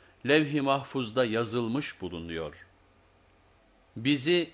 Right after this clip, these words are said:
Kureyş'in istediği mucizeleri göndermekten ancak öncekilerin onları yalanlamış olması alıkoydu. Nitekim Semud kavmine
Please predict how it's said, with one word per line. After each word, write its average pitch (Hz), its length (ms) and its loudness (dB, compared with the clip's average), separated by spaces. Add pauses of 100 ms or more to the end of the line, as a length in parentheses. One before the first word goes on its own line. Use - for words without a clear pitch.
(100)
Kureyş'in 147 720 4
istediği 131 600 2
mucizeleri 123 800 0
göndermekten 117 1000 2 (400)
ancak 143 640 2 (220)
öncekilerin 147 840 2
onları 127 500 2
yalanlamış 117 760 2
olması 110 560 0
alıkoydu. 85 760 -4 (580)
Nitekim 123 720 -2 (260)
Semud 135 580 0
kavmine 110 640 2